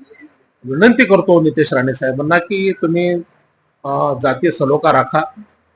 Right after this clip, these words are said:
हिंदू मुस्लिम भाईचारा राखा आणि असे मुस्लिम विरोधी वक्तव्य करू नका, जेणेकरून राज्यामध्ये कायदा आणि सुव्यवस्थेचा प्रश्न निर्माण होईल.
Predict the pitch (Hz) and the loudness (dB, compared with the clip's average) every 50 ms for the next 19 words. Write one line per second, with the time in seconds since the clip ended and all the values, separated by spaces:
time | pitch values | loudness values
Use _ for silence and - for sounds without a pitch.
0 | _ _ - 294 277 143 143 147 165 170 156 143 135 160 165 156 135 127 113 117 | _ _ -20 -18 -12 -10 -4 -2 -2 -2 -2 -4 -4 -4 -4 -4 -2 -2 -2 -2
1 | 120 - 147 147 147 131 120 117 113 - 156 160 190 233 247 262 277 285 294 - | -2 -2 0 0 0 0 0 -2 -2 -4 -4 -6 -4 -6 -8 -8 -6 -8 -8 -10
2 | - 294 294 277 240 226 233 233 - _ _ - - _ _ _ _ - 135 143 | -10 -10 -10 -10 -8 -10 -10 -12 -14 _ _ -20 -20 _ _ _ _ -10 -6 -2
3 | 165 170 175 180 175 170 180 - - - - - - - - - - - - 196 | -2 0 0 0 -2 -2 -4 -8 -12 -16 -18 -20 -20 -14 -8 -6 -6 -2 0 2
4 | 190 175 135 - - _ _ _ - 139 139 - - 170 185 180 175 175 170 156 | 2 2 2 0 -6 _ _ _ -12 -10 -10 -6 -2 0 0 2 2 2 2 2
5 | 165 156 143 - - - 175 156 147 - 156 170 220 233 190 143 - 139 117 107 | 2 2 0 0 0 2 2 2 2 2 4 4 6 6 4 4 2 0 -2 -2
6 | - - _ _ _ _ _ _ _ _ - 117 151 165 202 202 - 196 180 180 | -4 -8 _ _ _ _ _ _ _ _ -6 -4 0 0 0 2 2 4 4 4
7 | 180 175 175 160 147 135 127 - 175 165 165 170 170 170 165 - - - 135 165 | 4 2 2 2 2 2 4 4 4 4 4 4 2 2 2 2 2 4 4 4
8 | 165 170 165 156 - 143 131 127 151 151 156 156 147 147 131 - 165 156 143 123 | 4 4 2 0 0 -2 -2 -2 -2 -2 -2 -2 -2 -4 -6 -6 -6 -4 -4 -2
9 | 120 117 127 170 190 175 151 143 139 151 | -2 0 2 2 4 4 2 2 0 -2